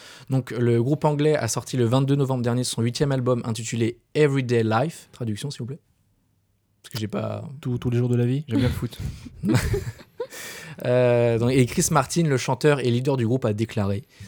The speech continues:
Speaker 1: Nous allons prendre notre temps au cours des deux prochaines années pour faire en sorte que notre tournée soit respectueuse de l'environnement, qu'elle ait un impact positif. »
Speaker 2: Ils ont fait la tournée en vélo.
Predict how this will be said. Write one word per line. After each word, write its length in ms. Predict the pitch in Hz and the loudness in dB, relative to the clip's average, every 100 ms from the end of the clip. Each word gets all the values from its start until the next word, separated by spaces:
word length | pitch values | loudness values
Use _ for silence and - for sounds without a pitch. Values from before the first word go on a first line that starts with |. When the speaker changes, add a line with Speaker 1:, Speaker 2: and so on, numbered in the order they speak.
| - | 2
Speaker 1:
Nous 120 | 131 | 6
allons 200 | 147 151 | 8 6
prendre 400 | 98 196 185 143 | 2 2 4 2
notre 280 | 139 - 127 | 2 0 -4
temps 300 | - 127 156 - - - | 0 -2 -2 -10 -14 -2
au 120 | 139 | 0
cours 260 | - 180 135 | 4 4 4
des 120 | 117 | 0
deux 160 | 123 | 0
prochaines 460 | 160 147 - 131 110 | 0 -2 -2 0 2
années 280 | 110 113 170 _ _ - | 2 0 -2 _ _ -6
pour 160 | 131 | -4
faire 200 | - 143 | 0 2
en 80 | 127 | 2
sorte 360 | - 165 156 - - | 0 -2 -4 -8 -2
que 80 | |
notre 240 | 117 117 120 | -2 -2 -6
tournée 440 | - 147 147 147 | -6 -4 -2 -2
soit 220 | 147 123 | -2 -2
respectueuse 540 | 120 135 139 117 143 135 | -2 0 -2 0 0 2
de 80 | 113 | 2
l'environnement, 640 | 117 127 120 117 120 147 - _ - | 2 2 2 2 0 -2 -10 _ 0
qu'elle 140 | 123 | 2
ait 80 | 131 | 2
un 140 | 120 107 | 0 -2
impact 440 | 101 127 117 - | -2 -4 -6 -10
positif. » 420 | - 110 98 - 113 | -6 -4 -4 -6 -8
Speaker 2:
Ils 20 | |
ont 20 | |
fait 120 | 117 | -4
la 100 | 120 | -4
tournée 300 | 110 120 120 | -2 0 2
en 80 | 113 | 2
vélo. 240 | 110 120 | 2 0